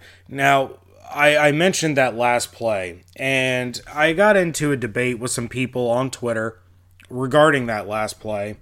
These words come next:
Um, here's the thing. You were in, I say you, meaning the Buccaneers.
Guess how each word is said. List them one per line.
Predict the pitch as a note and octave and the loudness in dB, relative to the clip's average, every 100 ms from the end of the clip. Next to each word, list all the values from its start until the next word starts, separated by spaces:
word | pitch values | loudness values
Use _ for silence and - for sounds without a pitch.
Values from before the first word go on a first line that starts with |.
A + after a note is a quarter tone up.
| - - - - _ - | -20 -20 -20 -20 _ -4
Um, | C#3+ C3+ C3 B2 A2 - - - - - - - - | 2 4 4 2 -2 -10 -18 -20 -20 -20 -20 -20 -4
here's | F#3 G3 | 2 2
the | C#3+ | 2
thing. | C#3 A#2 E2+ - - - - - - - - | -2 -4 -4 -18 -20 -20 -20 -20 -20 -18 -14
You | - D3+ | -4 2
were | G#3+ G#3+ F3 | 4 4 2
in, | D3+ D3 C#3 C3+ - _ _ _ - | 0 2 0 -2 -10 _ _ _ -6
I | B2+ | -4
say | - C#3 | 0 0
you, | A#2+ G#2 G#2 C3+ B2 A2 G#2+ A2 | 0 -6 -4 -2 0 -2 -6 -6
meaning | C3 C3+ A#2 G#2+ F2+ | -4 -2 -2 -6 -8
the | G2+ | -8
Buccaneers. | G#2 G#2 - F2 D#2+ - | -6 -6 -8 -16 -16 -20